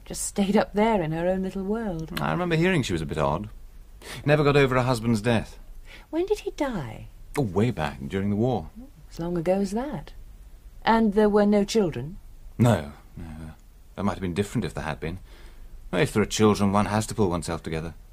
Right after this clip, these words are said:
Speaker 1: Yes.
Speaker 2: Oh, um, I'm sorry, I forgot. You're a widow, aren't you?
Speaker 1: Oh, I was lucky. I had Lucy. Otherwise, uh,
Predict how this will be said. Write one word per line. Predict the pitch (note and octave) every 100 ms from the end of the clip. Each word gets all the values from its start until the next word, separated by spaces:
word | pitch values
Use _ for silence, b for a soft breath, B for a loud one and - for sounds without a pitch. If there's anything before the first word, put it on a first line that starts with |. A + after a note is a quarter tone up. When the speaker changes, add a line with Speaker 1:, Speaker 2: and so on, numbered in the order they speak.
| -
Speaker 1:
Yes. | - C#3+ C3 - - - - - - - - - - - -
Speaker 2:
Oh, | - G#2 F#2+
um, | F#2 F2+ - - - - - B B B B B B B B B -
I'm | G#2+ G#2+
sorry, | G#2 - G2+ F2+
I |
forgot. | F2+ G#2+ G#2 F2+ E2+
You're | G#2 A2+
a | G#2+
widow, | F2+ F2+ F#2+
aren't | F#2 D2+
you? | D#2+ -
Speaker 1:
Oh, | F#3+
I | F#3 G3
was | E3+
lucky. | E3 F3+ D3 C3+ C3
I | E3
had | E3 D#3
Lucy. | E3 F3 - B2+ - B B B B B
Otherwise, | D3+ E3+ C#3+ C#3+ D3 D3 - - - - - -
uh, | -